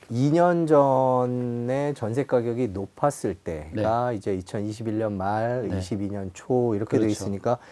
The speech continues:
Speaker 1: 아파트에 따라서는 어떨 때는 뭐 이십일 년 말에
Speaker 2: 네.
Speaker 1: 계약한 게 높았고 이런 거에 따라서 이제 올해 시월부터 내년까지
Speaker 2: 네.
Speaker 1: 이제 역전세 난이 시장에 영향을 미칠 가능성이 높은 시기가 되겠군요.
Speaker 2: 그렇죠.
Speaker 1: 어.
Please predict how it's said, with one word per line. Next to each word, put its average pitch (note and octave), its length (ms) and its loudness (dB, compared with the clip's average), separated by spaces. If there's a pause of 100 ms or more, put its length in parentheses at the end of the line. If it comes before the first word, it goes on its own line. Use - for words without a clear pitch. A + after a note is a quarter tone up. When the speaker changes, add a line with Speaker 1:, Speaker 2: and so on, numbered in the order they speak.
(160)
Speaker 1:
아파트에 C3 480 4
따라서는 A#2+ 480 0
어떨 B2+ 340 2
때는 C3+ 340 0
뭐 B2 160 -2
이십일 A2+ 400 -4
년 A#2 200 -2
말에 G2 480 2 (100)
Speaker 2:
네. G2+ 160 -2
Speaker 1:
계약한 A2 500 2
게 A2+ 140 2
높았고 G#2 440 -2
이런 A2+ 260 2
거에 A2 140 2
따라서 G#2+ 340 0
이제 G#2+ 180 -2 (340)
올해 C3 420 8
시월부터 C#3 640 4
내년까지 A#2 920 0
Speaker 2:
네. F2+ 280 -6 (100)
Speaker 1:
이제 F#2+ 180 -2
역전세 A#2 460 -2
난이 G2+ 240 -4
시장에 C3 280 -2
영향을 F#2+ 300 -4
미칠 - 240 -10
가능성이 F2+ 360 -6
높은 E2+ 280 -6
시기가 F2 300 -6
되겠군요. - 480 -14
Speaker 2:
그렇죠. A#2 420 0 (220)
Speaker 1:
어. D#2+ 240 -10